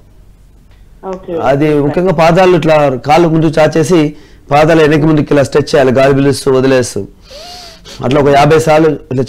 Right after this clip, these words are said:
Speaker 2: చేయాలి. తర్వాత రెండు పాదాలు కలిపి ఇలా క్లాక్ వైజ్ తిప్పాలి,
Speaker 1: మ్మ్.
Speaker 2: గాలి పీలుస్తూ వదిలేస్తూ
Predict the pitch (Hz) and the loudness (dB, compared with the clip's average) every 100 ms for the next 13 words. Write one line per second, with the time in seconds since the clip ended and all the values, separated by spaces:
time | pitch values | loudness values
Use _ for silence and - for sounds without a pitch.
0 | 139 139 156 190 - - - - 139 143 | 0 2 2 -2 -6 -20 -20 -6 -2 0
1 | 147 151 160 165 160 156 151 143 160 147 | 0 0 2 0 2 0 0 -2 0 -2
2 | 135 143 135 147 127 123 113 95 - - | 0 -2 0 0 0 -2 -4 -4 -8 -18
3 | - - - - - - - - - - | -20 -20 -20 -20 -20 -20 -16 -16 -16 -18
4 | 185 196 190 170 - - - - 156 180 | -12 -10 -10 -12 -16 -20 -12 -2 0 2
5 | 165 185 190 180 - 202 170 170 175 175 | 2 0 0 -2 -2 0 2 0 0 -2